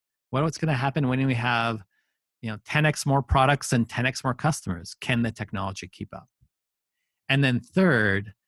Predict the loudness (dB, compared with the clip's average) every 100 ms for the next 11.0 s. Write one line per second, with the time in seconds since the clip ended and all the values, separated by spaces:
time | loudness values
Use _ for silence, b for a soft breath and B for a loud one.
0 | _ -6 -6 -6 -10 -2 2 2 4 2
1 | 2 0 -2 0 -2 -2 -6 -4 -4 -4
2 | -6 -4 -4 -4 -8 -8 -10 -16 -8 -4
3 | -2 -4 -8 -10 -12 -12 -12 -12 -14 -16
4 | -20 _ -2 2 4 4 4 4 2 2
5 | 0 -2 -2 -4 -6 -6 -6 -8 -12 _
6 | _ -6 0 2 2 0 0 0 0 -2
7 | -8 -12 _ _ _ -14 -14 -16 _ -2
8 | 0 0 -2 -6 -10 -8 -8 -8 -12 -16
9 | -20 -20 -10 0 2 4 2 0 -6 -8
10 | -2 0 0 -2 -4 -8 -8 -6 -10